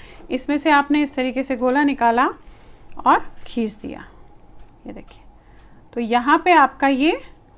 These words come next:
लॉक हो जाएगा। देख रहे हैं आप, ये लॉक हो गया। अब आ जाइए फिर से येलो वाले पे।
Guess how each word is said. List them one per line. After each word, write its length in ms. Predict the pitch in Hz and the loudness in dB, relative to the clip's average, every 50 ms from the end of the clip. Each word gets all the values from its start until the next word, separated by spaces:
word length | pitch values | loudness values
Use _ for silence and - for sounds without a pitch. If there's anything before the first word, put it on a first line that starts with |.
| - - - | -20 -20 -14
लॉक 280 | 214 214 208 214 214 - | -6 -2 -2 -2 -2 -4
हो 80 | - 185 | -12 -14
जाएगा। 300 | 190 - - - - 202 - - - 214 | -12 -14 -16 -16 -18 -20 -20 -18 -12 -8
देख 140 | 214 247 | -4 -2
रहे 80 | 269 294 | -2 0
हैं 80 | 311 339 | -2 -2
आप, 120 | 339 - - - - - - - - - - - - _ - - - | -4 -6 -14 -20 -20 -20 -20 -20 -20 -20 -20 -20 -20 _ -20 -18 -16
ये 80 | - | -14
लॉक 240 | - - - - - - | -12 -12 -14 -16 -18 -20
हो 60 | - | -20
गया। 320 | - - - - - - | -20 -20 -20 0 4 4
अब 80 | 254 311 | 6 8
आ 100 | 330 320 | 8 6
जाइए 340 | 320 339 339 330 339 370 415 | 6 6 4 6 4 4 2
फिर 260 | 415 - - 330 285 | 0 0 -2 -2 -2
से 260 | 285 - - 349 392 494 - - - - - - - - - - - - - - - - - - - - 214 | -2 -2 -2 -2 -2 -2 -6 -10 -20 -20 -20 -20 -20 -20 -20 -20 -20 -20 -20 -20 -20 -20 -20 -20 -20 -16 -12
येलो 340 | 190 196 220 220 214 208 196 | -4 -2 0 0 0 -2 -4
वाले 240 | 180 180 - - - | -4 -6 -8 -8 -14
पे। 180 | - - - | -16 -18 -20